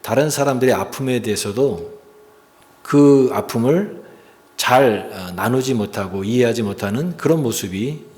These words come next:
되는 것입니다. 예전에 우리 교회에서 전교인 수련회를 간 적이 있습니다.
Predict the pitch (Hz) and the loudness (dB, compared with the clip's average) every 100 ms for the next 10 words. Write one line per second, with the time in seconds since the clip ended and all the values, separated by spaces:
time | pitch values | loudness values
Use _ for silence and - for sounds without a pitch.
0 | - _ _ _ _ - 127 135 107 - | -20 _ _ _ _ -2 2 2 0 -2
1 | 87 82 - - _ - - - - - | -8 -14 -18 -20 _ -20 -20 -20 -20 -20
2 | - - 101 139 143 123 113 131 170 - | -12 -4 2 4 4 4 4 2 0 -2
3 | 120 117 113 107 107 139 135 113 - - | 0 2 4 2 2 -2 -2 -8 -16 -20
4 | _ _ - - - 113 123 123 120 120 | _ _ -20 -20 -4 0 2 2 2 2
5 | 113 214 202 165 113 98 98 87 - 87 | 0 4 4 4 0 -4 -6 -10 -10 -12
6 | 85 - | -14 -18